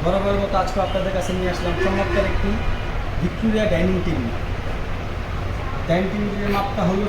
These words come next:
ছয় ফিট এইভাবে, আর এইভাবে হলো সাড়ে তিন ফিট। ছয় চেয়ারে ছয় ফিট by সাড়ে তিন ফিট, সম্পূর্ণ চিটাগং সেগুন কাঠের লিকার পলিশ করা, ইটালিয়ান লিকার পলিশ করা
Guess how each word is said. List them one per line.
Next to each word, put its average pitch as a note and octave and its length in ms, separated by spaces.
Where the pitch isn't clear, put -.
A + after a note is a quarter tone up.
ছয় G3 300
ফিট A#3 180
এইভাবে, F#3 340
আর D3+ 120
এইভাবে F#3 260
হলো G3 220
সাড়ে F#3 280
তিন D#3+ 200
ফিট। A#2+ 160
ছয় G3 280
চেয়ারে G3+ 320
ছয় F#3+ 260
ফিট G3 200
by G#3 120
সাড়ে F#3 240
তিন F#3+ 180
ফিট, A3+ 140
সম্পূর্ণ G#3+ 320
চিটাগং A3 340
সেগুন A3 300
কাঠের A3 260
লিকার A3+ 320
পলিশ G#3 300
করা, G3+ 200
ইটালিয়ান G#3 420
লিকার G3 280
পলিশ G3 260
করা G#3+ 160